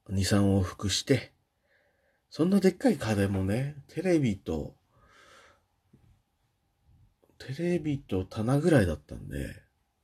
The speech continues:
もう、そこはね、なんとか、引っ越し費用だけかかんなかったけどね。いやー、ちょ、それが一年前だったんで、それで、が終わって、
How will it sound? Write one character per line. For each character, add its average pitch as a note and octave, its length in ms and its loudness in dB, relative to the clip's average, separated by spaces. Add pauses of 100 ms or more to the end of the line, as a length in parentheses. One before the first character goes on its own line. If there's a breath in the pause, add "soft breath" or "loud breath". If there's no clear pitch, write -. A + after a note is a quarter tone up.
(1200)
も F#2 100 -6
う、 C2 200 -10 (520)
そ - 180 -20
こ - 120 -8
は F2+ 160 -2
ね、 D#2 260 -6
な E2+ 160 -4
ん F2+ 160 -2
と F#2+ 120 -8
か、 - 280 -12 (760 loud breath)
引 - 80 -20
っ - 20 -20 (100)
越 - 100 -2
し - 80 2 (100)
費 D3 40 8
用 C#3+ 40 6
だ C#3 100 4
け C#3 100 -4
か - 60 -6
か C3 140 -4
ん B2 60 2
な G#2+ 80 0
か F#2+ 60 -4
っ - 40 -6
た - 120 -14
け - 80 -12
ど G2+ 100 -16
ね。 F2 260 -18 (1040 loud breath)
い A1+ 60 -16
や A1+ 100 -8 (440)
ー、 - 60 -20
ち - 120 -6
ょ、 F#2 60 0
そ - 180 -2
れ C#3+ 120 6
が C#3 100 6
一 C#3 260 2
年 D3+ 220 6
前 C#3 140 6
だ E2+ 80 0
っ - 20 -6
た - 200 -16
ん A1+ 80 -14
で、 D#2 140 -10
そ A2+ 140 -8
れ A#2+ 80 -6
で、 A#2+ 220 -2 (540 soft breath)
が C3 140 -2
終 A#2+ 240 -2
わ - 60 -14
っ - 160 -20
て、 C3 360 -4